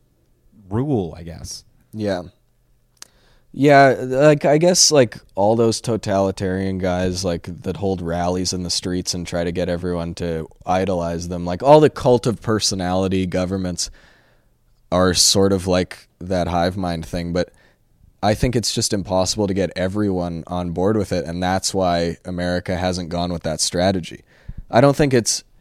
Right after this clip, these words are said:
Speaker 2: I don't think the strategy is materially different. Like, I think it, it is to achieve the same goal.
Speaker 1: No, yes. I think you're absolutely right. I think that they're just doing it with disinformation, uh, the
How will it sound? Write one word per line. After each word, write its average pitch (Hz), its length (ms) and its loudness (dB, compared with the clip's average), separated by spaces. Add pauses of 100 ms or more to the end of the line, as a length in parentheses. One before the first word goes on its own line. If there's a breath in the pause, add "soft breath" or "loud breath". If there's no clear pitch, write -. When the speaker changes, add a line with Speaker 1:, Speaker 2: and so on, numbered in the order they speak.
(280)
Speaker 2:
I 127 80 8
don't 151 140 6
think 147 180 2
the 123 80 2
strategy 110 640 4
is 104 160 2
materially 98 640 2
different. 87 500 -2 (380)
Like, 98 220 0
I 95 100 2
think 101 240 -2
it, 95 220 -2 (600)
it 98 160 0
is 101 460 2 (260)
to 107 100 0
achieve 95 560 0
the 87 80 -2
same 87 280 0
goal. 87 180 2
Speaker 1:
No, 120 180 0
yes. 123 420 -6
I 120 100 -6
think 135 200 -6
you're 131 100 -2
absolutely 123 540 -2
right. 104 340 -4
I 107 100 -4
think 120 180 -6
that 120 120 -4
they're 120 100 -2
just 110 200 -10
doing 117 220 -4
it 117 100 -12
with 104 220 -8
disinformation, 110 920 -8 (320 soft breath)
uh, 104 220 -4 (220)
the 135 200 -12